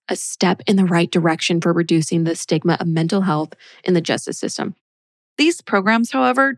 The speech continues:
Speaker 2: don't exist everywhere, and as in Emily's case, they aren't always offered. A mental health court could have greatly helped Emily, and her family desperately hoped that someone would finally see what they saw. Unfortunately, that didn't happen,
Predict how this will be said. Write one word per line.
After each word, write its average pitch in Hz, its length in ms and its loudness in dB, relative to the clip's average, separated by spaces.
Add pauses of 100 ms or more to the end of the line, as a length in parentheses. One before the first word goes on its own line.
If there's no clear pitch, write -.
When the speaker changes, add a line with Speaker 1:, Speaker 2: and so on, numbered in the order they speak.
Speaker 2:
don't 254 240 4
exist 311 360 -2
everywhere, - 500 -2 (220)
and 226 140 4
as 220 200 4
in 214 100 4
Emily's 208 440 -2
case, 311 480 -2 (360)
they 220 140 4
aren't 254 180 4
always 277 260 4
offered. - 480 0 (500)
A 226 80 0
mental 277 240 2
health 208 280 0
court 294 280 0
could 262 120 -2
have 247 140 -6
greatly 233 460 -4
helped 240 320 -2
Emily, - 520 -6
and 226 160 0
her 254 100 4
family 302 320 -2
desperately 247 560 -4
hoped 190 400 -2
that 285 180 0 (200)
someone 269 380 0
would 240 140 -2
finally 226 420 4
see 226 180 -2
what 208 180 0
they 226 160 0
saw. - 300 -2 (600)
Unfortunately, 214 840 0 (280)
that - 260 0
didn't 214 280 0
happen, - 540 -4